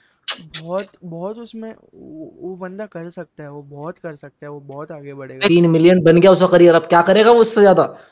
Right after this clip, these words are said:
Speaker 2: तुझे पता है, after one million of subscribers in India, अगर तू फॉरेन कंट्री में रहेगा ना, तो चार लाख में अपना मेंशन खरीद लेगा भाई।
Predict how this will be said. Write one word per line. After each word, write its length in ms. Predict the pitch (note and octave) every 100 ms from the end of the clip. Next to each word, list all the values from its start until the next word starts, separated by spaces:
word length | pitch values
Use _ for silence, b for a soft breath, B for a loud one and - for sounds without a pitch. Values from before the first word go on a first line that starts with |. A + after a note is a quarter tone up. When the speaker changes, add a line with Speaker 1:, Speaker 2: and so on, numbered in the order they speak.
| b b b b
Speaker 2:
तुझे 180 | A#3 D4
पता 220 | B3+ C4+
है, 60 | A#3+
after 600 | - F3 F#3+ - A#3 E3+
one 220 | F#3+ G3+
million 260 | F#3 E3+ E3
of 200 | D#3+ D#3
subscribers 500 | - D3 D3 C#3 B2
in 80 | F#3
India, 260 | G3+ G3 E3+
अगर 280 | C3+ C#3 E3+
तू 100 | G3
फॉरेन 280 | E3+ F3
कंट्री 280 | F3+ F3 F#3
में 100 | F#3+
रहेगा 240 | F3+ D3+ C#3
ना, 160 | D#3 - b b b
तो 80 | A3
चार 360 | G#3+ F#3+ F#3+ G3
लाख 200 | F#3+ F#3
में 80 |
अपना 140 | G#3 G#3+
मेंशन 280 | F#3 - E3+
खरीद 220 | D#3 C3+
लेगा 220 | C#3 C#3+
भाई। 180 | D#3